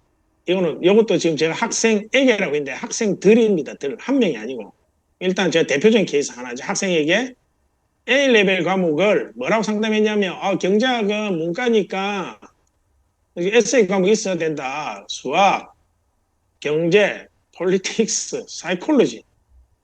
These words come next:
이렇게 추천했답니다. 아니, 한국에서 이제 막 뭐 고등학교 마치고 이런 과목을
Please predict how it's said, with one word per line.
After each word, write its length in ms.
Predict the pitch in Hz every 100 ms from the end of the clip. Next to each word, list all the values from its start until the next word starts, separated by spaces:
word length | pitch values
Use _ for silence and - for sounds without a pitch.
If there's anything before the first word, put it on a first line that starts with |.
| _ -
이렇게 220 | 185 208
추천했답니다. 800 | - - 147 117 110 95 - - _ _ _ _ _ _ _ _ _ _ _ _ _ _ _ _ _ _ _ _ _ _ _ _ -
아니, 160 | 175 196
한국에서 540 | 240 294 233 170 156
이제 220 | 147 180
막 260 | 160 151 - _ _ _ -
뭐 100 | 127
고등학교 380 | 165 208 175 151
마치고 640 | 147 - 139 117 101 - _ _ _ _ _ _ _ -
이런 240 | 226 220
과목을 540 | 185 240 190 165 123